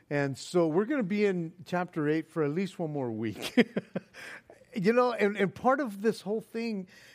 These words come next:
I'm going, "Why am I trying to hurry up?" 'Cause there's so much there. And I wanted to hurry up to kinda move along. And, and I, again, man, I, with the best intentions, I thought I should. And,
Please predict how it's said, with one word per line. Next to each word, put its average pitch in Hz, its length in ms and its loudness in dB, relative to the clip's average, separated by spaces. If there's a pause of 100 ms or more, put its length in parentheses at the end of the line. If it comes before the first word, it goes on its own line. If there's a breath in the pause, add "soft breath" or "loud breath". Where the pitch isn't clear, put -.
(120)
I'm 175 140 -4
going, 175 320 0
"Why 180 200 -6
am 233 120 -4
I 220 80 -2
trying 214 360 -8
to 185 100 -2
hurry 180 400 0
up?" 180 200 0 (300)
'Cause 160 160 -2
there's 156 140 0
so 220 280 -2
much 214 400 -4
there. 143 720 -2 (380 loud breath)
And 151 80 -6
I 151 40 -2
wanted 190 360 0
to 147 100 2
hurry 170 360 2
up 160 180 -2
to 151 160 -2
kinda 208 280 -6
move 160 320 -2
along. 147 500 -4
And, 135 200 -10 (420 loud breath)
and 185 120 -4
I, 190 180 -2
again, 185 340 -6
man, 127 160 -4
I, 151 120 -2
with 156 280 -10
the 143 60 -10
best 147 340 -6
intentions, 127 680 -10
I 110 100 -6
thought 143 340 -10
I 107 100 -8
should. 127 540 -4
And, 120 340 -8